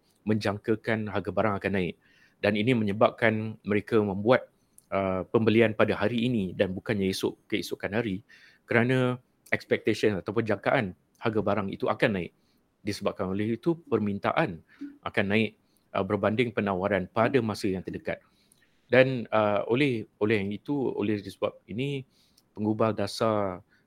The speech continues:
perlu anchor ataupun sauh balik, ah, kadar inflasi ke la-, ke satu tahap yang lebih sesuai ataupun satu tahap yang lebih selesa. Ah, contohnya mungkin kurang daripada tiga peratus pada, pada masa ekonomi stabil contohnya.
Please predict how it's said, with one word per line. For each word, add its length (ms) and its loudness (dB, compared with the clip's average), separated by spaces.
perlu 560 2
anchor 560 0
ataupun 480 -2
sauh 460 0
balik, 260 -6
ah, 240 -2
kadar 320 2
inflasi 320 -6
ke 160 -6
la-, 300 -4
ke 160 -4
satu 400 -4
tahap 240 -2
yang 160 -2
lebih 160 -4
sesuai 480 -2
ataupun 380 -2
satu 260 -4
tahap 240 0
yang 80 -2
lebih 160 -4
selesa. 480 -2
Ah, 260 -6
contohnya 400 2
mungkin 480 0
kurang 320 2
daripada 240 -2
tiga 240 -4
peratus 640 -8
pada, 540 0
pada 160 -2
masa 240 -2
ekonomi 400 -2
stabil 400 -2
contohnya. 400 -10